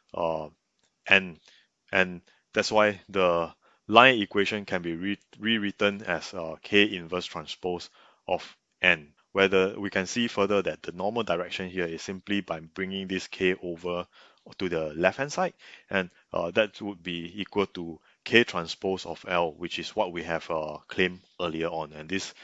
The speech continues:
shows the proof. So another thing that we can obtain from, uh, a known camera intrinsic value is what we call the image of, uh, absolute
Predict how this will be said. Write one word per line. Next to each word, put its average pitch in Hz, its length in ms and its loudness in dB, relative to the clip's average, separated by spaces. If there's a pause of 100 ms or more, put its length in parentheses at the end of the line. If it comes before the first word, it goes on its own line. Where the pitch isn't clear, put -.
(140)
shows - 300 -4
the - 80 -12
proof. - 360 -8 (1600)
So 139 200 4
another 170 400 2
thing 240 320 -4
that 95 200 0
we 95 100 -2
can 82 360 -2 (260)
obtain 110 480 0
from, 80 500 -4 (440)
uh, 85 300 2 (800)
a 101 120 2
known 120 380 -2
camera 104 580 0 (360)
intrinsic 123 520 -4
value 98 440 2
is 90 200 -4
what 135 240 -6
we 98 100 -8
call 95 400 -2 (120)
the 92 100 -8
image 104 400 -2
of, 85 160 -10
uh, 80 200 -8
absolute 92 400 -6